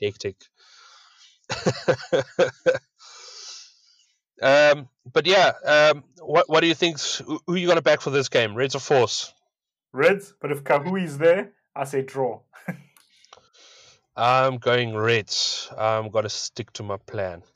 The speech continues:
Speaker 1: All right. Uh, Saturday, nine o'clock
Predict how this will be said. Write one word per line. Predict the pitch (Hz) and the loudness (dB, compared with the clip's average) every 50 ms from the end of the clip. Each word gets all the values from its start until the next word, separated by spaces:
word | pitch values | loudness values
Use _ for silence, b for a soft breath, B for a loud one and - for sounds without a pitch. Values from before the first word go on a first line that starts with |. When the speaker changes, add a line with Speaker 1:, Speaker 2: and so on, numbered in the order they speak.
| _ - | _ 0
Speaker 1:
All | 131 135 | 2 4
right. | 120 104 - - - _ B B B B B B B B - | 4 4 2 -2 -8 _ B B B B B B B B -2
Uh, | 123 127 127 131 131 | 2 2 4 4 2
Saturday, | 127 - - 175 160 170 156 139 135 120 107 98 95 107 - - - | 2 2 2 2 2 2 2 2 2 0 0 -2 -6 -10 -16 -20 -10
nine | 110 113 120 131 131 | -4 -2 0 0 0
o'clock | 127 - - 143 139 127 - - - | -2 -2 0 2 4 4 2 0 -6